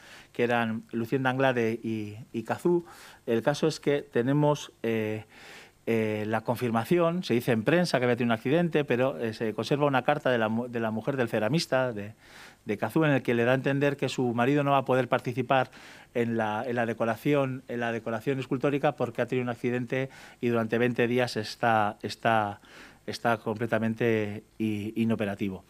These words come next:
Sí participará de otra manera, que es con sus cerámicas. Encima de cada, de cada mueble de la sala irán, irán viendo, aparecen numerosas cerámicas hechas por Cazú, pero, pero no en el ciclo del frontón, que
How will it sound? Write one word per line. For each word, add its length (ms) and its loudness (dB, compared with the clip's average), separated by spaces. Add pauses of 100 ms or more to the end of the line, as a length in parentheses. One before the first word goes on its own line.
(420)
Sí 180 2
participará 500 2
de 60 6
otra 160 2
manera, 380 2
que 100 -6
es 80 -4
con 100 0
sus 220 -4
cerámicas. 560 2
Encima 240 0
de 80 2
cada, 420 0
de 140 -4
cada 220 2
mueble 340 2
de 80 0
la 100 0
sala 300 2
irán, 320 0
irán 240 2
viendo, 360 2 (340)
aparecen 540 2
numerosas 600 2
cerámicas 640 0
hechas 220 -6
por 140 -4
Cazú, 320 0 (560)
pero, 680 4 (320)
pero 300 4
no 340 4
en 80 2
el 100 0
ciclo 600 0
del 160 -2
frontón, 520 0
que 300 -2